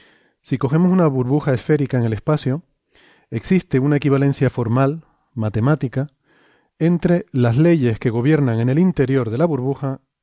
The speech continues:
y las que describen los campos cuánticos sobre la superficie. Y esto significa que, de alguna forma, la información de lo que está pasando en el espacio tridimensional dentro está codificada,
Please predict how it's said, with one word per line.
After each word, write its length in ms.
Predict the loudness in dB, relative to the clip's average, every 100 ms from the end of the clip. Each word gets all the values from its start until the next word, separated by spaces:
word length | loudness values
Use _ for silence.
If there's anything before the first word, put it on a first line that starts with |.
| -4
y 300 | -4 -4 -8
las 220 | -2 -2
que 120 | 0 -2
describen 500 | 0 0 2 2 0
los 160 | -4
campos 420 | -2 -2 0 -4
cuánticos 640 | -2 0 0 0 -2 -4 -2
sobre 320 | 0 2 0
la 140 | 0
superficie. 680 | -2 -4 -4 -2 -2 -6 -12 -14 _ _ _ _ _ _ _ _ _ _ _ _
Y 140 | 0
esto 380 | 0 2 -2 -2 -6
significa 680 | -2 0 0 0 0 -2
que, 300 | 0 0 -2 _
de 160 | -6 -2
alguna 260 | 0 0
forma, 400 | 0 0 0 -2 -6 _ _ _ -2
la 100 | 0
información 560 | 0 0 0 2 2
de 80 | 2
lo 80 | 0
que 60 | -2
está 180 | -2
pasando 580 | -2 -2 0 0 0 -4 -2
en 160 | -2
el 80 | 0
espacio 420 | -2 -2 0 0
tridimensional 760 | 0 2 2 2 0 0 2 2
dentro 460 | 0 0 -4 -8 -10 _ _ _ _ -14
está 240 | -4 -2
codificada, 760 | 0 -2 -4 -2 0 0 -2